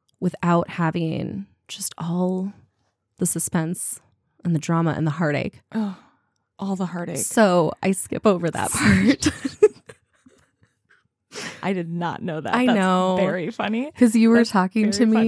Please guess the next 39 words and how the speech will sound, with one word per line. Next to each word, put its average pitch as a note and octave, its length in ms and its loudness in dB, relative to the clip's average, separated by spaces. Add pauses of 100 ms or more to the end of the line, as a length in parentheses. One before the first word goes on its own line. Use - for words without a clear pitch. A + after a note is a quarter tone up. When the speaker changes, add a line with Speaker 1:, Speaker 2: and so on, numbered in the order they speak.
(320)
Speaker 2:
funny. - 40 -8 (260)
Speaker 1:
last G#3 340 0
week G3 240 0
when F#3+ 160 2
we F#3 100 4
found F3 300 0
out, E3+ 240 2 (180)
because F#3 300 0
then G3+ 440 4
I F#3 80 2
found F3 280 0
out, F3 260 2 (120)
'cause - 160 -8
I F#3+ 60 0
t-, F#3 220 -8
I F#3 100 0
snapped G3 440 -2
you D#3 100 0
that - 180 -6
day. - 340 -6
Speaker 2:
Mm-hmm. F3+ 420 -4
Speaker 1:
I F3+ 40 -4
sent E3+ 200 0
you G3+ 80 0
a - 20 0
Snapchat, G3 600 -2 (680)
and F3 120 -2
Twilight D#3+ 360 0
was G3+ 120 -2
in A3+ 80 0
the A#3 60 0
background, F3+ 840 -2 (420)
and F3 100 -4
I - 20 -2
was F3 140 -4
like, F3 160 -2
"Oh E3+ 100 0
my G#3 140 0
God G#3 720 2